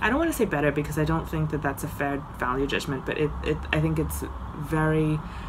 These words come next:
um, instructive and insightful to ha-, to read own voices, and that is something that I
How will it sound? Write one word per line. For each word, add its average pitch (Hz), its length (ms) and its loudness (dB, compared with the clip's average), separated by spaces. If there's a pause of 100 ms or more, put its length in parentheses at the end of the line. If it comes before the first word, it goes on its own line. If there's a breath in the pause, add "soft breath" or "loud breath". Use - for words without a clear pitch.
(120 loud breath)
um, 143 560 0
instructive 143 760 0 (220)
and 139 400 -2 (340)
insightful 135 720 -4
to 135 280 -2
ha-, 131 460 -6
to 156 140 2
read 139 300 0
own 139 200 -2
voices, 135 440 -4
and 143 120 -4
that 139 140 -2
is 143 80 -4
something 147 380 -4
that 139 120 -4
I 131 140 -4